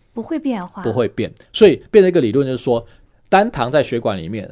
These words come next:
Speaker 2: 你脾虚的时候吸不进来，可是双糖它可以。
Speaker 1: 哦。
Speaker 2: 他得到那个双糖之后，中医认为双糖这种，就是，这就是 organic brown sugar 的话，
Speaker 1: 嗯。
Speaker 2: 它实际上是温脾胃的药嘛，我以前讲过，是强脾的药。
Speaker 1: 脾是喜甜的。
Speaker 2: 那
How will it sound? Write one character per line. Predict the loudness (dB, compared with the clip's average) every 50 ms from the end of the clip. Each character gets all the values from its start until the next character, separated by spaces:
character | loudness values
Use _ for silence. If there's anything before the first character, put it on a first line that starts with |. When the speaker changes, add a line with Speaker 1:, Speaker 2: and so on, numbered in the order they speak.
| -16 -16
Speaker 2:
你 | -16 -14
脾 | -10 -10 -8
虚 | -6 -6 -4
的 | -4
时 | -2
候 | -4
吸 | -4 -6 -8 -8
不 | -8 -10
进 | -10 -12 -12 -12
来， | -14 -16 -20 -20 _ _ _ _ _ _ _ _ _ _ _ _
可 | -10 -6
是 | -6 -6
双 | -4 -2 -2 -2 -2
糖 | -4 -8 -10
它 | -10 -10 -14
可 | -14 -14 -18
以。 | -18 -20 -20 _ _ _ _ _ _ _ _ _ _ _ _ _ _ _ _ _ _ _ _ _ _ _ _ _ _ _ _ _ -10
Speaker 1:
哦。 | -8 -6 -6 -6 -6 -2
Speaker 2:
他 | 0 0
得 | 2 4
到 | 6 6 6
那 | 6
个 | 4 2
双 | 4 2 2 2
糖 | 2 0 -2 -2
之 | -4 -2 -2
后， | 0 -2 -2 -6 _ _ _ 0
中 | 2 2 2
医 | 2
认 | 2 2
为 | 0 0 -2
双 | -2 0 0 0 0 -2
糖 | -8 -8 -8 -4
这 | -4 -4
种， | -4 -4
就 | -4 -4 -6 -4
是， | -4 -6 -10 -10 _ _ _
这 | -4 -4 -4
就 | -2 -2 -4
是 | -4 -4 -6
organic | -10 -8 -4 -2 -2 -2 -2 -6 -8
brown | -6 -8 -8 -6
sugar | -4 -4 -4 -4 -6 -8
的 | -8 -8
话， | -8 -8 -8 -8 -6
Speaker 1:
嗯。 | -6 -4
Speaker 2:
它 | -4 -4
实 | -4
际 | -4 -6
上 | -8 -8
是 | -6 -6 -6
温 | -4 -2 -2 -4 -4
脾 | -8 -12 -12 -8
胃 | -4 -4 -4 -4
的 | -6 -8
药 | -8 -8 -10 -10 -10
嘛， | -14 -16 -16
我 | -16 -14
以 |
前 | -14 -14 -12
讲 | -10 -10 -12 -12 -10
过， | -12 -12
是 | -10 -12
强 | -14 -14 -12 -12 -10 -8 -6 -6
脾 | -6 -6 -6 -6
的 | -6 -6 -6
药。 | -6 -6 -8
Speaker 1:
脾 | -8 -10
是 | -12 -10
喜 | -10
甜 | -8 -4 -2
的。 | -2 -2 -2 -2
Speaker 2:
那 | -6 -12